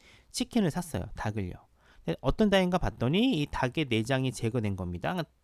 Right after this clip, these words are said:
내장이 제거된 닭을 샀어요. 그리고 스터프라는 게 뭐냐면 물건도 되지만 채우다라는 의미도 있거든요. 그 안을요, 눈으로 채웁니다. 냉동 보관한 거죠, 자체로. 그쵸? 이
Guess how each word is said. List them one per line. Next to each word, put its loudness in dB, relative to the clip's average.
내장이 0
제거된 -2
닭을 -4
샀어요. -2
그리고 0
스터프라는 4
게 0
뭐냐면 0
물건도 0
되지만 -2
채우다라는 0
의미도 0
있거든요. -2
그 2
안을요, 4
눈으로 0
채웁니다. -10
냉동 4
보관한 8
거죠, 0
자체로. -2
그쵸? 0
이 2